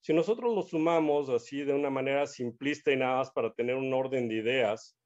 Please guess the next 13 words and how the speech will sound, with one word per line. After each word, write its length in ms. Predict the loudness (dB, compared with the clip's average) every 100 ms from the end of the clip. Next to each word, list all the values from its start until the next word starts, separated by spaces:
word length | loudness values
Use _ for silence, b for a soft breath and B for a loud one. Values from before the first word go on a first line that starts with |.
| _ _ _ _ 0
prácticamente 960 | 0 0 -2 2 4 4 2 -2 -4 2
al 220 | 2 2
año 540 | 2 0 0 -2 -4 -6
en 300 | -4 0 0
el, 260 | 0 -2
la 80 | 0
entidad 580 | 0 -2 -4 0 0 -2
que 80 | -10
estamos 320 | -8 -6 -2
hablando 280 | 0 2 2
de 60 | 2
Nuevo 220 | 4 4
León, 280 | 4 0